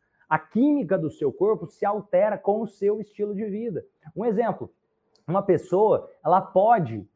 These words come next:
ter, por exemplo, a predisposição pra ser obeso ou obesa. Mas dependendo do estilo de vida que ela levar, ela vai ser saudável e ela vai conseguir tá num peso ideal pra ela. Lógico,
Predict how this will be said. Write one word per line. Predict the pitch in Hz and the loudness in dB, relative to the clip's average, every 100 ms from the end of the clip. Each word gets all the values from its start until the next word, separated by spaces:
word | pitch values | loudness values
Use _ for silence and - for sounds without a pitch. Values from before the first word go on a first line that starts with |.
| _ _ | _ _
ter, | 175 196 226 240 233 | 6 8 6 4 -2
por | 202 | -6
exemplo, | 190 196 202 196 | -4 -4 -4 -6
a | |
predisposição | 196 - 254 269 196 - 202 208 180 - 180 180 | -4 -2 0 0 -4 -6 -2 -2 -2 -6 -8 -4
pra | 190 | -6
ser | - 190 | -4 -6
obeso | 208 160 160 123 101 98 | -2 2 2 0 -6 -12
ou | - 156 175 | -2 0 0
obesa. | 156 151 104 101 _ _ _ | 2 2 0 -8 _ _ _
Mas | 151 160 | -2 0
dependendo | - 208 202 254 285 | 4 6 6 4 2
do | |
estilo | 277 - 190 | -4 0 -2
de | 143 | 0
vida | 139 147 | 0 -2
que | 147 | 0
ela | 135 | -2
levar, | 123 117 113 127 196 180 - | 0 0 0 -2 -2 -8 -8
ela | 143 | -4
vai | 147 156 | -2 -2
ser | 151 | -4
saudável | 135 143 165 156 151 170 135 98 _ - | -6 -4 -2 0 0 0 -4 -6 _ -8
e | 147 180 | 0 6
ela | 170 147 151 202 240 - | 6 6 4 4 2 -2
vai | 135 120 143 151 175 247 240 | -10 0 2 2 0 -4 -10
conseguir | - 220 226 165 131 202 | -10 -8 -8 -10 -8 -8
tá | 220 208 226 | -2 -2 -2
num | 233 226 | -6 -6
peso | - 185 202 | 2 2 2
ideal | 214 214 208 220 | -2 2 2 2
pra | 240 254 | 2 6
ela. | 208 214 147 - _ _ - | 6 4 0 -6 _ _ -2
Lógico, | 147 185 240 240 170 151 143 | 4 6 8 6 2 -4 -8